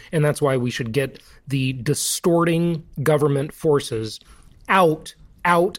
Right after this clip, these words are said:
out of the marketplace, because they just pervert the market. And it's a, it's a terrible thing. So anyway, we had phase one, the mortgage crisis. That was one thing. That would have been relatively minor if it were just that. But then, of course,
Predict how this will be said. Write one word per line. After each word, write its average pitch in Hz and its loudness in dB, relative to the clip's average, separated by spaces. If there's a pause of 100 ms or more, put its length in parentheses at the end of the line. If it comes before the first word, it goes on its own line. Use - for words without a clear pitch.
(120)
out 170 2
of 147 -2
the 147 0
marketplace, 143 -4 (320)
because 135 -2 (120)
they 143 2
just 135 -6
pervert 165 -2
the 185 -2
market. 262 -2 (260)
And 139 0
it's 135 -6
a, 147 2 (100)
it's 165 -4
a 139 -2
terrible 175 0
thing. - -4 (400)
So 214 0 (100)
anyway, 170 2 (260)
we 180 0
had 180 2
phase 226 0
one, 156 2 (180)
the 143 2
mortgage 147 2
crisis. 123 -6 (320)
That 196 2
was 143 0
one 143 2
thing. 127 -4
That 170 2
would 160 2
have 127 0
been 135 0
relatively 131 0
minor 127 -2
if 113 -8
it 160 -6
were 139 -4
just 113 0
that. 123 -6 (380)
But 147 -2
then, 185 4
of 170 0
course, 170 0